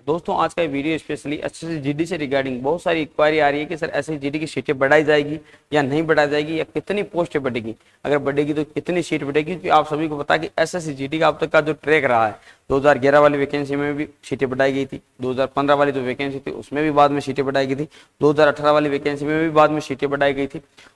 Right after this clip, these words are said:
और दो हज़ार ग्यारह वाली की तो तेरह में waiting list भी निकाली थी, दो हज़ार पन्द्रह वाली की भी बाद में waiting list निकाली थी। अठारह की अभी तक waiting list नहीं आई है, लेकिन कहीं ना कहीं आ सकती है waiting list भी, क्योंकि बाकी दो वैकेंसियों की waiting list आई है सीटें बढ़ के।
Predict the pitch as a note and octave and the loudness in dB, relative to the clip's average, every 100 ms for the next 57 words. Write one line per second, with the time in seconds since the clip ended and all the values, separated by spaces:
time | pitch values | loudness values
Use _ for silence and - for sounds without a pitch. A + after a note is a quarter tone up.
0 | - D#3+ E3 F3 E3+ D#3+ D#3+ E3 E3 E3 | 0 4 4 6 6 8 6 6 4 2
1 | E3 E3 E3+ E3 E3+ E3 C#3+ D3+ E3+ F3 | -6 0 2 4 2 -2 0 2 2 0
2 | E3+ D3+ C#3 A#2+ A#2 G#2+ G#2 _ _ _ | -2 -2 -2 -2 -4 -6 -12 _ _ _
3 | C#3+ D#3+ E3 E3 E3 D#3+ E3 E3 E3 E3+ | 2 6 6 6 2 4 4 4 2 -2
4 | F3 E3+ E3+ E3+ E3 E3+ F3 E3 D#3 C#3+ | 0 4 4 2 -2 -2 -2 -2 0 0
5 | C#3 C3+ - - D#3 E3 E3 D#3+ E3 D#3 | 2 0 -6 2 4 4 0 -2 -2 0
6 | E3+ E3 E3 - C#3+ D#3+ D#3+ E3 F#3+ F3+ | 0 -2 -4 -2 0 0 0 -2 -4 -8
7 | E3+ _ _ _ - E3 F3 E3+ E3+ D3+ | -12 _ _ _ 2 2 2 0 2 2
8 | D#3+ D#3 D#3+ D3 C3+ C#3+ C#3 C3+ D#3 D#3+ | 0 -2 -2 0 0 0 -4 -4 -6 -6
9 | D3 C#3 C#3 F3 D#3 D3 D3 D3+ D3+ D#3 | -2 0 0 0 -2 0 0 -2 -2 -2
10 | C#3+ C#3 D3+ D3+ D3 C#3 E3 F3 - C#3+ | 0 0 0 -2 2 2 2 -2 -4 -2
11 | E3+ C#3 G3 G3 | 0 4 2 2